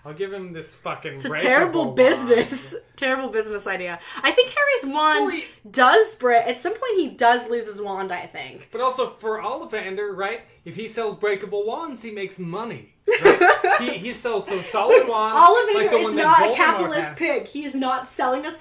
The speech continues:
Speaker 2: terrible tools that we have to
Speaker 1: How does he make
Speaker 2: rebuy.
Speaker 1: money? How does he make
Speaker 2: Because
Speaker 1: money, then?
Speaker 2: every year he knows there's going to be new magic popping up. He knows that just naturally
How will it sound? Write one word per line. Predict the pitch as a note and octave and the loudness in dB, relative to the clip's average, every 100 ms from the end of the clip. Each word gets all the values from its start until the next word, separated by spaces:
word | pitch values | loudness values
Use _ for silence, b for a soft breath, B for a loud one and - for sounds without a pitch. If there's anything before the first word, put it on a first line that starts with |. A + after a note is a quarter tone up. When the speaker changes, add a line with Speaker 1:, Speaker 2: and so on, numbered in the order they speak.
| B - | B -10
Speaker 2:
terrible | D4+ C4+ C#4+ D4+ | -4 -2 -4 -8
tools | - C4+ A#3+ A3+ A#3 | -8 -2 -2 -2 -4
that | A3 | -6
we | B3+ | -4
have | B3+ A#3+ | -4 -2
to | A#3+ F4+ | 0 0
Speaker 1:
How | |
does | F#4+ B3 | 0 -2
he | D#4+ | 0
make | D#4+ | 2
Speaker 2:
rebuy. | A#3+ C4 G#3+ | 2 2 0
Speaker 1:
money? | G3 F#3 F#3 - | 0 -4 -8 -10
How | A#3 C4+ | -10 -10
does | C4+ | -10
he | C4+ | -10
make | C4 | 0
Speaker 2:
Because | A3 A4 D4 | 4 4 2
Speaker 1:
money, | F3 | 4
then? | F4 | 4
Speaker 2:
every | F4 G4 G4+ | 6 4 2
year | F#4 F#4 | 0 -2
he | - E4 | -4 -6
knows | D4+ D#4+ C#4+ - | 2 2 0 -4
there's | C4+ B3+ | -6 -4
going | B3+ B3 | -4 -4
to | A#3+ | -6
be | B3 | -8
new | A3+ A#3+ B3 | -4 -4 -2
magic | B3 A3 A3 A#3 | 0 0 -2 -8
popping | A3+ G3+ G#3 | -8 -8 -10
up. | G3 | -10
He | C#4+ | -6
knows | C4 B3+ C#4 | -4 -4 -4
that | C4+ A#3+ | -6 -6
just | B3 A3+ A3 | -8 -8 0
naturally | A3+ - - A#3 A3 | 2 2 -4 -6 -6